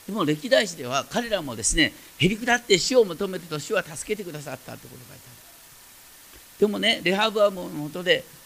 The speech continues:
ね、あの、主を求めるのが遅すぎたためにですね、あの、ソロモンが蓄えてたですね、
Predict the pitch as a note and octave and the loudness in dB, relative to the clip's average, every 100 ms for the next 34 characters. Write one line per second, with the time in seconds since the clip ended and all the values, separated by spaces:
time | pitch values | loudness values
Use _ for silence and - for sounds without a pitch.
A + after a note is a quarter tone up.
0 | - G3+ A3 - - D3+ D3 - A#3+ F#3 | -6 -6 -6 -12 -10 -6 -4 0 0 0
1 | D3 G3 G3 E3+ D#3+ D#3+ F3 - - - | -4 -6 -6 -6 -6 2 2 2 -6 -10
2 | D#3+ G#3 G3 G3+ G3 D3+ D3+ D#3 C#3+ G#2+ | -4 -4 -2 -6 -6 -8 -6 -2 -4 -4
3 | - E3+ D3+ - - - - C3+ D3+ C#3 | -8 0 0 0 -10 -20 -12 -6 -4 -4
4 | - - - - G#3 F3 D3 C3 D3 D3+ | -8 -20 -8 -2 -2 -2 -4 -6 -8 -14
5 | - E3 E3 D3 C#3 B2 G#2+ G#2+ D#3 B2+ | -6 -4 -4 -4 -4 -2 -2 -6 -8 -8